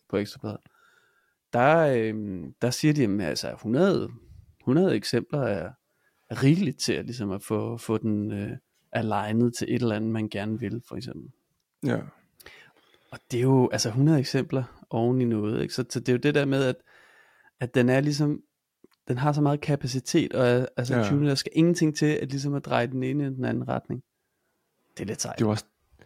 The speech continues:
Speaker 2: det er også det der med, øh, nu, som det, noget af det allermest usexede lige i øjeblikket, sådan Bird-style modeller.
Speaker 1: <laughs> Ja.
Speaker 2: Altså sådan, øh,
Speaker 1: God gammel.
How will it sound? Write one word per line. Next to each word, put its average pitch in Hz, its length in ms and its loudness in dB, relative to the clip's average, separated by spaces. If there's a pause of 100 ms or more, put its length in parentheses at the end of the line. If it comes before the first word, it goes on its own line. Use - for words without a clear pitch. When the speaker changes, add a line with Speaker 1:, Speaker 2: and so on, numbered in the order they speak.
(140)
Speaker 2:
det 127 40 0
er 120 40 4
også 120 100 0
det - 80 -20
der 117 140 2
med, 117 320 2
øh, 101 280 0 (180)
nu, 104 300 -2
som - 380 -4 (100)
det, - 140 0
noget 107 240 4
af 104 60 4
det - 180 -2
allermest 107 360 0
usexede 110 580 -2 (680)
lige 110 140 -4
i 104 40 4
øjeblikket, 101 500 2
sådan 101 340 -6 (140)
Bird-style 107 880 0
modeller. 98 420 -4
Speaker 1:
<laughs> - 480 -20
Ja. - 40 4 (400)
Speaker 2:
Altså 104 220 0
sådan, 104 200 0
øh, 92 220 4
Speaker 1:
God 139 120 4
gammel. 113 260 -2